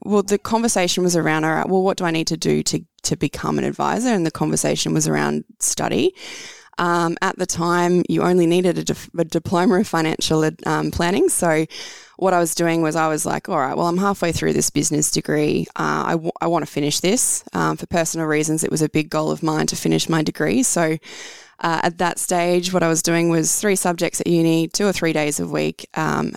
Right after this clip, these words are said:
at work. And then in the uni holidays, I was trying to do one subject of the D F P. Um, and then so from there, I was looking at, all right, progressing into an advice role. And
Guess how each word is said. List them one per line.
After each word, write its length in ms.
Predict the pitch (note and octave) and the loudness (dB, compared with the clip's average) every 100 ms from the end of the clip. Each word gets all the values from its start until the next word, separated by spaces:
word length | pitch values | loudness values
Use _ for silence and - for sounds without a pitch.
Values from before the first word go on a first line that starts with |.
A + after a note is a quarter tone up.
| - | -6
at 100 | - | -6
work. 460 | - E3+ E3+ E3+ - - | -2 0 2 0 -4 -4
And 160 | E3 | -2
then 260 | D#3+ D#3 D#3 - | 0 0 0 -2
in 200 | E3 D#3 | -2 0
the 200 | D#3+ D#3 | 0 0
uni 220 | F3+ A3 | 0 0
holidays, 460 | F3+ D#3+ D3+ D3+ D3 | 0 0 0 -2 -2
I 100 | D3+ | -2
was 260 | C#3+ - - _ | -2 -2 -4 _
trying 160 | - D#3 | -8 -4
to 80 | D#3 | 0
do 160 | D3+ | 0
one 220 | C#3+ C#3 - | 2 0 -2
subject 400 | E3 D#3+ F3+ F3 | -4 -4 -6 -4
of 80 | |
the 60 | E3 | -2
D 180 | D#3 D3 | 0 -2
F 100 | - | -4
P. 340 | - - F3+ - - - - - - _ | -4 -2 -4 -8 -16 -16 -16 -18 -20 _
Um, 420 | D#3+ D#3 D#3+ D#3 - | -2 0 0 0 0
and 180 | D#3+ | 0
then 260 | D#3+ D#3+ D#3+ | 2 2 2
so 300 | D#3 D#3+ D#3+ | 0 0 0
from 200 | D#3+ D#3+ | 0 0
there, 180 | E3 F3 | 2 2
I 60 | E3+ | 0
was 120 | D#3+ | -2
looking 200 | D#3 D#3 | -4 -4
at, 100 | D#3+ | -2
all 60 | D#3+ | -2
right, 180 | D3+ - | -4 -2
progressing 460 | F3+ D#3+ D3+ D#3 | 0 0 -2 0
into 600 | D#3 D#3 - - D#3 D#3 - | 2 2 0 2 2 2 0
an 100 | D#3 | -2
advice 480 | D3+ D3+ D3+ - | -2 -2 -2 -2
role. 260 | E3 E3 E3+ | 0 2 2
And 240 | E3 D#3+ | 0 -2